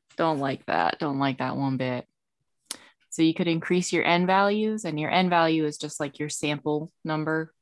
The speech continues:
So maybe you did a control of one and an experimental value of one. <laughs> And you're like,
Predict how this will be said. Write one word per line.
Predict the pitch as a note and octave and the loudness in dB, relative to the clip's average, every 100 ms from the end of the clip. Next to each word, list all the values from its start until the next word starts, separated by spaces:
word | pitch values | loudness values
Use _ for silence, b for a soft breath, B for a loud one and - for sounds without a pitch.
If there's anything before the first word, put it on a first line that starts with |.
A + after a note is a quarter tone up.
| b b b b | b b b b
So | - F3+ | 2 4
maybe | F3 F#3 F#3+ F3+ F3 - | 6 6 4 0 -2 -2
you | E3 D#3+ D3+ D3+ D3+ D3+ - _ _ _ _ _ D#3 | 4 4 4 2 0 -2 -8 _ _ _ _ _ -2
did | E3 D#3 D3+ | 2 4 2
a | - D3+ | 0 -4
control | - D#3 - F#3+ F#3+ E3+ | -2 -4 2 4 6 4
of | D#3+ | 4
one | D#3+ D#3+ D3+ D3 D3+ - _ _ | 4 4 4 2 -4 -10 _ _
and | F3 D#3 | 2 2
an | D3+ | 0
experimental | - - G3+ F3+ D#3 E3 D#3+ D#3 | -4 0 4 6 4 2 0 0
value | C#3+ C#3+ C#3 | 0 0 -2
of | C3+ | -2
one. | C3 C#3 C3 C3 C3+ _ B | 0 0 2 0 -4 _ B
<laughs> | B B _ _ _ _ _ _ b b b _ - | B B _ _ _ _ _ _ b b b _ -8
And | D#3+ | -4
you're | D#3+ | 0
like, | D3+ | 0